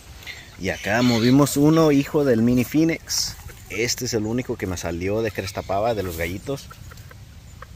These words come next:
Ah, no se quiere enfocar aquí bien la cres-, la, la cámara.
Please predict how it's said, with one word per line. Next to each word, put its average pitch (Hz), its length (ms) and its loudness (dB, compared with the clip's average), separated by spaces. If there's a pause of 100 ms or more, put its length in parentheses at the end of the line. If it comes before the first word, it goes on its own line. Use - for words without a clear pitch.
(120)
Ah, 80 580 -16
no 90 80 -10
se - 120 -14
quiere 98 200 -8
enfocar 98 360 -8
aquí 101 180 -10
bien 117 300 -6
la 113 80 -6
cres-, 113 380 -10 (120)
la, 90 280 -8
la 87 280 -10
cámara. 127 440 -6